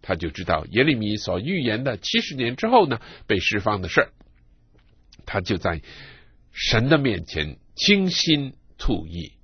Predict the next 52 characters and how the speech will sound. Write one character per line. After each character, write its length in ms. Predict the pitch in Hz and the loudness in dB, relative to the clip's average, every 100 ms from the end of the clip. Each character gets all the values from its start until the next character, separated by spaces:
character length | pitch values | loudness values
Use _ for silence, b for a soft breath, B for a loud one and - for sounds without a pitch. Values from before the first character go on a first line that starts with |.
| _ _ | _ _
认 320 | 143 175 113 | 2 2 4
罪 360 | 90 110 82 - - - - | 0 -2 -4 -6 -20 -20 -18
悔 240 | - 76 | -10 -10
改， 260 | 73 - - - | -10 -16 -18 -4
为 200 | 123 90 | -2 0
他 140 | 95 | -2
的 100 | 90 | -6
国 240 | - 80 | -8 -8
家 320 | 92 135 120 - _ - | 2 4 4 0 _ -6
认 280 | 123 98 | -2 -2
罪 200 | 85 92 | -4 -8
悔 200 | 78 76 | -8 -8
改， 240 | 73 52 50 | -8 -10 -12
禁 240 | - 165 92 | -2 0 0
食 160 | 92 | -4
祷 140 | 82 76 | -6 -8
告。 180 | 82 - b b | -10 -12 b b
结 160 | 170 175 | 4 6
果 120 | 143 | 6
怎 120 | 104 | 4
么 60 | 113 | 2
样？ 240 | 123 113 B B B | 2 0 B B B
神 280 | - 90 90 | -2 -2 0
就 160 | 95 | -2
赐 320 | 82 - 180 | -2 -4 -4
给 160 | - 82 | -2 -4
但 220 | 101 90 | -4 -4
以 80 | 80 | -4
理 240 | 78 55 b b | -6 -8 b b
一 160 | 80 | -4
个 140 | 90 82 | -2 -2
七 380 | - - 226 247 | -4 0 2 2
十 240 | - 151 | 2 0
个 240 | - 131 | 0 -2
期 320 | 90 - 160 151 | 0 -2 -2 -2
的 100 | 101 | -4
异 220 | 95 82 | -4 -4
象， 200 | - - - _ B B B | -2 -2 -4 _ B B B
就 140 | - | -6
是 120 | 76 76 | -4 -6
特 360 | - 208 147 | -6 0 2
别 220 | - 76 | 0 -4
讲 300 | 82 82 - | -6 -6 -10
到 220 | 76 87 - | -8 -8 -8
以 160 | 82 80 | -10 -10
色 200 | - 104 | -4 -4
列 160 | 95 | -2
人 220 | 76 73 78 | -6 -10 -10
的 100 | 85 | -10
历 160 | 82 | -8
史 200 | 76 - | -10 -12
的， 120 | - | -12